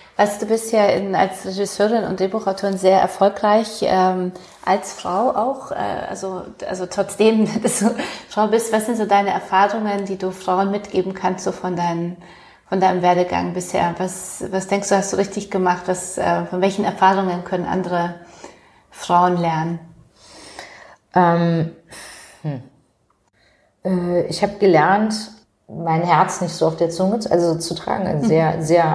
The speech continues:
Speaker 2: harte Grenzen zu setzen. Also ich hab, äh, gelernt, dass es gut ist, wenn das Gegenüber einen ein bisschen unterschätzt oder nicht einschätzen kann.
Speaker 1: Mhm.
Speaker 2: Ähm,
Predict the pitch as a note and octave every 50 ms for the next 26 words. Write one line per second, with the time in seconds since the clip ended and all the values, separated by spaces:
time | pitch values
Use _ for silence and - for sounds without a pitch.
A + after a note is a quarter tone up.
0 | - - - - - - F3 F3 E3 D#3+ D#3+ - E3+ D#3+ D3+ - - - - -
1 | - - - - - - - D3 F#3 F#3+ - - A3 A3+ A3 G#3+ - G3+ F#3 G3+
2 | A3 A#3 - - - A3+ A#3 A3 - _ _ _ _ _ _ _ _ _ _ _
3 | _ _ _ _ _ _ _ _ _ _ _ _ D#3+ D#3+ D#3+ E3+ D#3+ D3+ D3+ D#3
4 | D#3 - - - _ _ - D#3+ - - F#3 F#3 - - - - - - - D#3
5 | D3 D3 D#3 D#3+ D#3+ D#3+ D#3 - - - - - - - F#3+ - - C#4+ - -
6 | G3 F#3 F3 E3+ D#3+ E3 - - F3+ F3 - - E3+ E3 F3 D3+ - - F3 E3+
7 | E3 E3+ E3+ E3 D#3 - - F3+ D#3+ D#3+ F3+ E3+ D#3+ - E3+ - - - - -
8 | - - - - D#3 D3+ D#3 D3+ D#3+ F3 F#3+ F#3+ - - - - F3+ F3+ F3 -
9 | - F3+ F#3 - - F#3 F3+ - - B3+ - - - - - A3+ G3+ G#3 A3 A3+
10 | - - - _ _ _ _ _ _ _ _ _ - F#3 F#3+ F3+ F3+ F3+ F3+ F3
11 | F3 F3 F3 E3 D#3+ D#3+